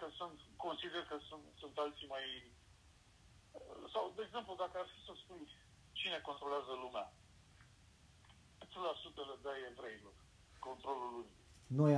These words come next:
Speaker 2: am greșit, să știi. Hai că trecem și la, la evrei într-o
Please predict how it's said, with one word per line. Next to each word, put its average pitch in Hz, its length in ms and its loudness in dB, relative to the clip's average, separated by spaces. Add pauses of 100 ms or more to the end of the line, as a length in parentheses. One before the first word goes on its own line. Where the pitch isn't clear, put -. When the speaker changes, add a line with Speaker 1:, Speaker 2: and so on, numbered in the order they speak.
Speaker 2:
am 135 80 10 (100)
greșit, 135 360 10 (100)
să 127 80 6
știi. 113 340 4 (680)
Hai 165 120 10
că 170 100 8
trecem 165 360 6
și - 180 6 (100)
la, 123 100 6 (680)
la 120 140 4
evrei 123 320 0
într-o 120 220 0